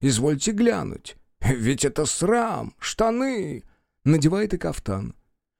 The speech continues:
«Мэтр, в кармане обнаружены мною две серебряные монеты незначительного достоинства.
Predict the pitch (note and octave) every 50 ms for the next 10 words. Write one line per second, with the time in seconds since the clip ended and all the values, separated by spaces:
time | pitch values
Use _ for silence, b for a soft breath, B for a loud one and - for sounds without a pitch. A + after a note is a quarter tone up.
0 | _ _ - B2 D3+ D#3 C3+ - A2 G2 F#2+ - - - C#3+ C#3+ C#3+ D3+ E3+ F3+
1 | F3+ F3 F3 F3 D#3 D3+ D#3 D#3 F3 F#3 D#3+ E3+ G3 G3 F3 D3 D3 E3+ G3 G3
2 | F3 C3 B2+ D#3+ F3+ - - E3 F3 F#3 F3 E3 E3 E3+ E3+ E3 D#3 D3 C#3+ D3+
3 | G3+ A3 G#3+ - G#3 G#3 A#3+ A3+ F3+ E3 G#3+ G3+ F3 - - A#3 A3+ G3 - F#3+
4 | F#3+ F#3+ F#3 F3+ F3+ D#3+ E3+ E3+ D3+ - - D#3+ D3 C3 B2+ A2+ - - B2+ -